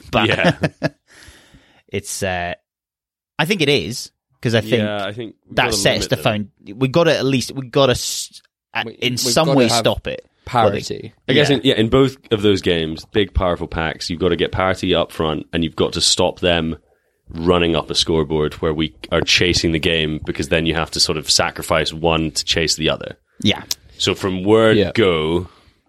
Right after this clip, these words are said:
Speaker 2: you need to be defending really, really well.
Speaker 1: Yeah. No.
Speaker 2: So on, in that, and then you gotta hope that you stifle them, they start chasing it a bit, and then gaps appear.
Speaker 1: Yeah.
Speaker 2: So yes,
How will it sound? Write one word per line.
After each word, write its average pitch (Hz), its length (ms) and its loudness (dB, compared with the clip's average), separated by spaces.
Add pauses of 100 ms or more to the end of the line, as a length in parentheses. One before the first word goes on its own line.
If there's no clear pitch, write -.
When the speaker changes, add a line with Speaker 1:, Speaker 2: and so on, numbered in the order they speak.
Speaker 2:
you 92 260 -4
need 92 180 2
to - 60 -10
be 92 80 -6
defending 85 440 0
really, 80 200 0
really 73 160 -4
well. - 240 -10 (680)
Speaker 1:
Yeah. - 220 0 (480)
No. 139 160 4
Speaker 2:
So 107 120 -4
on, 104 140 -4
in 107 120 2
that, 107 280 0 (220)
and 98 140 2
then 92 380 2 (100)
you 92 80 -12
gotta 85 180 2
hope 82 240 -2
that 82 260 -2 (840)
you 92 100 -4
stifle 85 400 2
them, 82 220 2
they 85 140 4
start - 240 0
chasing 80 340 0
it - 60 -2
a - 60 -4
bit, 80 200 0
and 80 120 -2
then 76 120 0
gaps 73 340 -2
appear. 62 280 -6 (380)
Speaker 1:
Yeah. 60 260 -2 (760)
Speaker 2:
So - 120 2
yes, 117 460 0